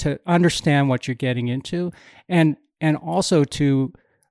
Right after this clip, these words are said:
uh, understand what's possible. Um, because as I mentioned earlier, along, you know, along the journey, you're gonna run into,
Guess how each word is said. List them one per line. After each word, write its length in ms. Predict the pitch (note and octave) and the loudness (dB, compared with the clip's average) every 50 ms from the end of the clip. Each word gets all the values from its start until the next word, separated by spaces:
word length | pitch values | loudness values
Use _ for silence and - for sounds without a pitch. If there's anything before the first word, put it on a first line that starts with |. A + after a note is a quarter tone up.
| _ _ - | _ _ -8
uh, 140 | D3+ C#3 - | -6 -6 -2
understand 580 | - D3+ D3 C#3+ C#3 - - D#3+ D3 C#3+ C#3 C#3 | 0 2 2 2 0 0 0 2 2 2 2 2
what's 220 | C#3+ C#3+ - - | 0 0 -2 -4
possible. 760 | - _ - D3 C#3 E3 F#3 - - A2+ G2 - A#2+ A2+ _ _ _ _ _ _ _ _ _ _ _ _ | -8 _ -6 -6 -4 -4 -4 -6 -6 -8 -10 -10 -14 -14 _ _ _ _ _ _ _ _ _ _ _ _
Um, 400 | C#3 B2+ B2 A#2 A2+ A#2 A#2 A#2+ _ _ _ _ | -6 -6 -4 -6 -6 -8 -10 -12 _ _ _ _
because 260 | - - - D3+ B2+ | -8 -4 -4 -2 0
as 180 | C#3 C3+ A#2+ B2+ | 0 -2 0 -2
I 80 | C3 | -2
mentioned 400 | A#2 C#3 C#3+ C#3 - - C#3 B2 | 0 0 0 -2 -2 -4 -2 -2
earlier, 400 | C#3+ D#3 D#3+ D#3+ C#3+ A#2+ A2+ A2 | 0 0 0 0 0 0 -2 -2
along, 480 | A2+ A2+ A#2 B2+ C#3 C#3 C#3 C#3 C3+ - _ _ _ _ _ | -4 -4 -2 0 0 0 0 -2 -4 -6 _ _ _ _ _
you 100 | - C#3+ | -6 -4
know, 140 | C#3+ B2+ A#2 | -2 -2 -2
along 320 | A#2+ A#2+ B2 C3+ C#3 C#3+ C#3 | -2 -2 0 0 0 2 0
the 80 | B2 | 0
journey, 360 | G#2+ - C3+ C#3+ D#3 D3+ C3+ | -2 -2 -2 0 0 0 0
you're 180 | A#2+ A#2 B2 C3 | -2 -2 -2 -4
gonna 180 | C3+ C3+ C3+ B2+ | -4 -4 -2 -2
run 180 | B2 B2+ C3 | -2 -2 -2
into, 200 | C3 C3 C3 A#2 | -2 -4 -6 -8